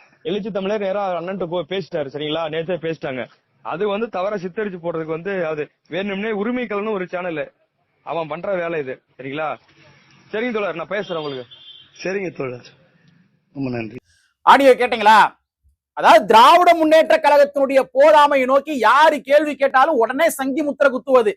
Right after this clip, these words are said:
Speaker 3: நான் என்னுடைய Facebook பேஜ்ல இளம் பெருவழுதி மதுரைக்காரன் பேரே வச்சிருக்கேன். உடனே நம்ம வி சி கா தோழர் கேட்ட கேள்விக்கு வந்து அவர் சொல்றாரு, அதாவது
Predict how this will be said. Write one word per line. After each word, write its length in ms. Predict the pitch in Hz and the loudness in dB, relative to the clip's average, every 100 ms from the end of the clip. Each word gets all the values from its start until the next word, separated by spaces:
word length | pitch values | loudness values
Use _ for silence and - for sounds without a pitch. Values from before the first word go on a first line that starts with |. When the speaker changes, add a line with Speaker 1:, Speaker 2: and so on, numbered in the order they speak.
| _ _ _ _ _ _ | _ _ _ _ _ _
Speaker 3:
நான் 260 | 175 269 277 | 4 6 6
என்னுடைய 380 | 254 302 311 285 277 | 4 4 4 6 4
Facebook 400 | 277 320 320 311 202 | 4 2 2 -4 0
பேஜ்ல 320 | 262 185 208 196 262 - 185 | 0 2 2 6 6 6 0
இளம் 220 | 262 302 269 | 0 0 4
பெருவழுதி 460 | 262 254 240 240 294 | 4 6 2 0 0
மதுரைக்காரன் 580 | 226 262 269 247 240 254 - 214 | 2 4 2 4 2 0 -2 0
பேரே 240 | 262 269 | 4 4
வச்சிருக்கேன். 480 | 214 190 - 156 269 - _ _ _ 170 | 4 -4 -10 -4 -4 -6 _ _ _ -2
உடனே 240 | 254 320 277 | 2 4 4
நம்ம 160 | 233 214 | 2 -2
வி 80 | 311 302 | -4 2
சி 80 | 294 | 4
கா 80 | 277 | 4
தோழர் 280 | 262 262 202 | 6 4 4
கேட்ட 180 | 277 269 254 | 2 2 2
கேள்விக்கு 340 | 262 247 220 | 0 0 0
வந்து 120 | 285 | 2
அவர் 140 | 262 - | 2 0
சொல்றாரு, 340 | 240 262 247 - 175 | 4 4 4 0 -4
அதாவது 280 | 233 285 | 0 2